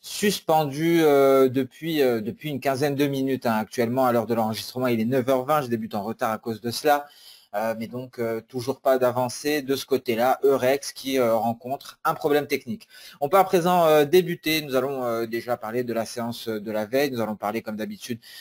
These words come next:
de l'actualité économique et financière. Nous allons terminer par le calendrier économique pour passer sur la situation technique des indices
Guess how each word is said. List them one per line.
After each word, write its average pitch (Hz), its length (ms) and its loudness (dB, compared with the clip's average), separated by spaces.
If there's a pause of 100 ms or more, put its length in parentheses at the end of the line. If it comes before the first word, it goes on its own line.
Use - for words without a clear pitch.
(240)
de 117 80 -2
l'actualité 127 680 0
économique 156 500 0
et 139 140 2
financière. 151 400 -2
Nous 135 80 -6
allons 131 160 0
terminer 135 340 0
par 127 120 2
le 131 80 2
calendrier 151 420 0
économique 151 460 -2
pour 127 160 -8
passer 143 260 2
sur 135 200 0
la 127 100 4
situation 127 640 -2
technique 135 460 -4
des 123 200 -2
indices 127 480 -4